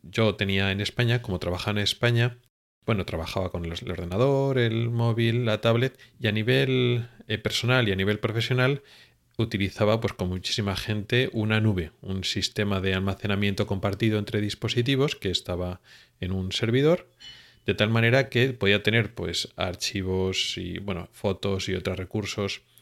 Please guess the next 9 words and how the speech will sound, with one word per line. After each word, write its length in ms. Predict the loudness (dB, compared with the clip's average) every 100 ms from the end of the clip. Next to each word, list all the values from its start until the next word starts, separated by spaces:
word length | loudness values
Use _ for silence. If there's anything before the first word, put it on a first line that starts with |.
| _ -6
eh, 160 | -6
personales, 720 | -2 -2 0 0 2 2 -2 -8 -20 _ _ _
eh, 180 | -4 -2
compartido 580 | 0 4 2 4 4 6
y 100 | 4
accesible 540 | 2 0 2 4 4
de 120 | 4
forma 340 | 2 0 0 0
común 400 | 0 0 -2